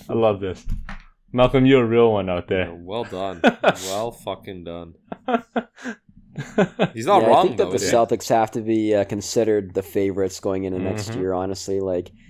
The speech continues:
Speaker 3: if you look at the rosters and just didn't consider anything else, you'd say the Clippers probably. But with their health
Speaker 1: Yeah.
Speaker 3: issues, I think,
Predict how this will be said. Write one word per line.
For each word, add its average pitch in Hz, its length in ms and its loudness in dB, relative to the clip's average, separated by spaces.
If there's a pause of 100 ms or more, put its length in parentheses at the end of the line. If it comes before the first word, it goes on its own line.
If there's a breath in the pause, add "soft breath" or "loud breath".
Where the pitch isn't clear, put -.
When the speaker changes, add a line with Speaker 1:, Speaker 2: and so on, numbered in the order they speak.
(140 soft breath)
Speaker 3:
if 135 100 -4
you 196 80 4
look 269 100 2
at 339 60 -4
the 147 80 4
rosters 143 760 4
and 120 140 0
just 123 140 -2
didn't 131 160 0
consider 120 440 2
anything 113 300 2
else, 110 280 0
you'd 117 100 -8
say - 80 0
the 110 100 -4
Clippers 120 360 -2
probably. 131 460 2 (540)
But 95 260 -2 (140)
with 117 220 -4
their 117 120 4
health 110 320 2
Speaker 1:
Yeah. 107 80 2
Speaker 3:
issues, 98 360 -4
I 98 100 -2
think, 98 360 -6